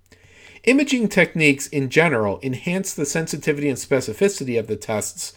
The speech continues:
but are still not perfect, with false positive and false negative results occurring in five to ten percent of patients. Echocardiographic imaging, in particular, can assess the severity of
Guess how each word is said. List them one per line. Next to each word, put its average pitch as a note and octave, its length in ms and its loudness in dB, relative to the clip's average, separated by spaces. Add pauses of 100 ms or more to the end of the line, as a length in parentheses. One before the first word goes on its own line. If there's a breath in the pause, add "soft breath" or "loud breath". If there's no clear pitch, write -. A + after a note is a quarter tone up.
(360 loud breath)
but C#3 140 4
are B2 120 4
still D3 380 4
not C3 300 2
perfect, - 560 -2 (500 soft breath)
with C3+ 160 6
false G3+ 360 2
positive E3 520 0
and C#3 160 -2
false C#3 300 2
negative C#3 400 2
results A#2+ 560 2 (280 loud breath)
occurring C#3 520 2
in B2 80 -2
five C#3 320 6
to D3 100 -6
ten C3 240 -4
percent C3 540 -2
of A2 120 -14
patients. A2 600 -8 (1500 loud breath)
Echocardiographic F#3 960 4
imaging, A#2+ 640 0 (320 soft breath)
in D3 240 4
particular, C3+ 800 0
can C3+ 180 -4
assess G3 460 0
the G#3+ 100 -2
severity D3+ 720 2
of A#2+ 360 2